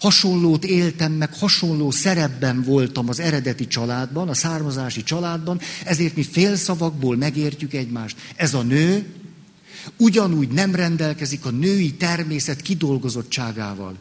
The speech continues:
Nincsen a történetben királynő, csak király van. És van egy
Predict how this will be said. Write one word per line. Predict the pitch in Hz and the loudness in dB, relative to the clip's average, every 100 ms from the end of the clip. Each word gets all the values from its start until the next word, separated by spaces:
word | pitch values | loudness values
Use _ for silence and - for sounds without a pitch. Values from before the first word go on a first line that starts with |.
| - _ _ _ _ - 160 | -18 _ _ _ _ -16 -2
Nincsen | 135 214 240 - 170 | 4 6 4 2 0
a | 135 - | 0 0
történetben | 190 180 180 165 156 147 156 151 | 0 0 -2 -2 -2 -2 -2 -2
királynő, | - 165 127 120 120 123 107 95 - - - _ _ _ - | -2 -2 -2 -2 0 0 -2 -6 -12 -20 -20 _ _ _ -6
csak | 147 135 - | -4 -4 -8
király | - 214 180 123 113 | 0 2 2 0 -2
van. | 107 95 95 - _ _ _ _ _ _ _ _ - | -6 -10 -14 -20 _ _ _ _ _ _ _ _ -8
És | - 151 | -2 0
van | 190 165 | 2 2
egy | 139 - | 0 -4